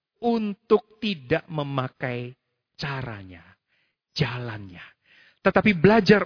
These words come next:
untuk mengandalkan Tuhan. Saudara-saudara, karena itu saya mau ajak kita, Bapak, Ibu, dan saudara-saudara yang hari ini, saya yakin di dalam hidup kita di dunia ini kita masih berhadapan dengan pergumulan dan kesulitan.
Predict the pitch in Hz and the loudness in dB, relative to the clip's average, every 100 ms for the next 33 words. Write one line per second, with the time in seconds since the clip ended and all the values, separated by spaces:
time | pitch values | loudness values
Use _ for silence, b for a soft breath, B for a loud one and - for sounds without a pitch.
0 | 196 196 185 180 175 175 151 143 - 131 | 0 0 2 2 2 2 2 0 0 -4
1 | 127 123 127 _ _ _ _ - 117 - | -4 -12 -16 _ _ _ _ -8 -8 -10
2 | 92 _ _ _ _ _ _ _ _ _ | -20 _ _ _ _ _ _ _ _ _
3 | _ _ _ - 226 240 214 202 220 226 | _ _ _ -4 0 0 2 2 2 0
4 | 190 190 190 202 247 233 202 208 202 180 | -2 -2 -2 -2 -4 -4 -4 -6 -4 -4
5 | 147 151 170 - 175 170 - _ _ _ | -4 -4 -6 -4 -2 -4 -10 _ _ _
6 | 139 - 151 147 147 127 123 - 131 131 | -4 -2 -4 -2 -2 -2 -2 -2 -2 -2
7 | 139 135 135 127 120 - 165 165 139 120 | -2 -2 -2 -4 -6 -8 -6 -4 -6 -8
8 | 110 104 _ _ _ _ _ _ _ _ | -14 _ _ _ _ _ _ _ _ _
9 | _ - 202 214 208 - 202 151 147 143 | _ 0 4 4 2 0 0 2 2 2
10 | 139 143 - 151 151 143 139 139 139 147 | 2 0 0 -2 2 0 0 0 0 -2
11 | 147 147 151 143 139 151 135 120 127 120 | -6 -4 -4 -4 -4 -4 -4 -4 -4 -2
12 | - 135 127 120 123 113 151 226 165 110 | -4 -4 -6 -6 -8 -4 -4 -2 -2 -4
13 | 101 - - 107 104 - | -6 -6 -6 -6 -8 -14